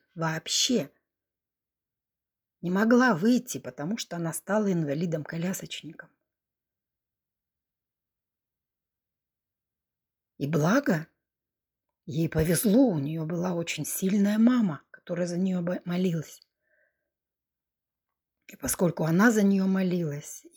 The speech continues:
и сама эта женщина молилась, она настолько выросла духовно,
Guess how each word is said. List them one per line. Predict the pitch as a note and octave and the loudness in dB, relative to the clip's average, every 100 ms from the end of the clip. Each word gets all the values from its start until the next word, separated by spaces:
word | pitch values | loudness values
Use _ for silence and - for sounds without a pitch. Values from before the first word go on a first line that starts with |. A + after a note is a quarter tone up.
| - | -8
и | F3 D#3 E3 _ | -6 -4 -8 _
сама | - - F3 F3 G#3 A3+ G3+ _ _ _ _ _ _ _ _ _ _ _ _ _ - | -8 -2 2 4 4 2 -2 _ _ _ _ _ _ _ _ _ _ _ _ _ -14
эта | - F3 | -8 -2
женщина | F3 D#3 - C3+ D3 | 0 2 0 -4 -4
молилась, | C#3 D3+ D3 D3+ C#3 C#3+ - - - _ _ _ _ _ _ _ | 0 0 0 -2 -2 -8 -12 -18 -20 _ _ _ _ _ _ _
она | - E3+ F3 | -4 0 0
настолько | E3 E3 - - - A#3+ G#3 - E3+ D3 | 0 0 -2 0 4 6 6 2 -6 -6
выросла | C#3 F3+ G#3 D3 - D#3 | -4 -2 -2 -2 -6 -10
духовно, | C3 - - A3+ C4+ C4+ D#3 A#2 | -10 -12 -4 4 4 4 -2 -6